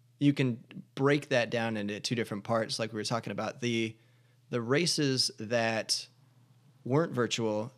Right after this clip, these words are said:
that they just decided to make virtual, is kinda weird. Um, and then there's the more specific races that have come to be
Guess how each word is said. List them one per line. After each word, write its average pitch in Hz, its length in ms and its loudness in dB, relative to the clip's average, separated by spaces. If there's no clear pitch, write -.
that 110 400 -2
they 113 100 -2
just 110 200 -4
decided 120 460 2
to 110 80 -4
make 104 180 -4
virtual, 104 520 -6
is 135 140 -6
kinda 160 240 2
weird. 147 420 4
Um, 113 280 0
and 117 120 -2
then 135 120 4
there's 131 180 2
the 127 100 0
more 123 200 4
specific 123 580 0
races 120 420 0
that 107 300 -4
have 110 280 -4
come 147 440 2
to 120 160 -4
be 120 600 0